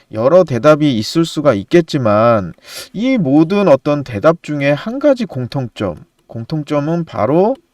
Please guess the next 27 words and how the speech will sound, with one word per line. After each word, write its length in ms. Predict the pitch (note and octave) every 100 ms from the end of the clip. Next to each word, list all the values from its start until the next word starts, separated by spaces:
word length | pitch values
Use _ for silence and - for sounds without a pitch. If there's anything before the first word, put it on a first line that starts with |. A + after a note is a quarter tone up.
| _ -
수익, 460 | - C4+ G#3+ - _ _ _ _ -
즉 240 | D#3+ D#3+ -
다시 320 | A2 A2+ F3+
말해 440 | D#3+ D3 F3 G3 - _ _ _
돈을 460 | A2+ D#3 A3+ C4
벌기 420 | B3 G#3+ F#3 F3+
위해서 720 | C#3 A#2+ A#2+ A#2 E3+ F3 F3+ F3
투자를 480 | - F3+ E3+ D#3+ D3+
하고 180 | D3+ C#3
계신 280 | B2+ C3+
거 80 | C3
아닌가, 480 | F#2+ G2 G#2 B2+ G2
이렇게 260 | - G2 G#2+
생각이 320 | A#2+ A#2 G#2+
됩니다. 380 | A2 A2+ A2+ F#2
저 140 | - A#2
또한 220 | D3+ C#3
마찬가지입니다. 1000 | F2 - D#3+ E3 B2 G2+ D#2+ F2 A#2+ G3+ -
그러나 360 | E3 A3+ A3+
이제 240 | F3+ F3+ E3+
우리의, 680 | A#2 C#3+ G#3 G#3 G3+ G3
어, 320 | - B2+ C3+ C3
개인 380 | A2+ G#2+ E3+ B3+
투자자분들, 1500 | - A3+ A3 F#3+ F3+ D#3 D3+ C#3+ A2 G#2+ G#2+ A2 B2 F#2+ F2+
저 160 | - A2+
또한 220 | C3+ C3 G2
마찬가지지만 1040 | E2 - D3 C#3+ A#2 G2 F2+ E2+ C#3